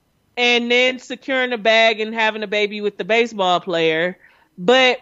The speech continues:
we don't remember your basketball roots for you to carry on like that. And you were never a basketball wife, sweetheart. Y'all, you never married that man.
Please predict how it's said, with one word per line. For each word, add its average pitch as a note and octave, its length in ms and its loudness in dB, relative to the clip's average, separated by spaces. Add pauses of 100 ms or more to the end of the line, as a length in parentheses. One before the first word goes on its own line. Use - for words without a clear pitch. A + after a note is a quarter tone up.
we A3+ 240 2
don't E4+ 260 4
remember D4+ 440 0
your C#4 220 0
basketball A#3+ 800 2
roots B3 240 -8
for - 140 -8
you A3+ 240 -6
to - 100 -14
carry A#3+ 320 2
on C#4+ 160 -2
like C#4 200 -6
that. C#4 120 0
And D#4+ 120 -2
you F4 100 -2
were F4 120 -2
never E4+ 300 0
a E4 40 0
basketball D4+ 680 0
wife, F#3+ 220 0
sweetheart. F3 540 -4 (520)
Y'all, C#4 420 2
you C4+ 120 -2
never C#4 440 -2
married C#4 380 0
that G#3 160 2
man. D#3 460 -4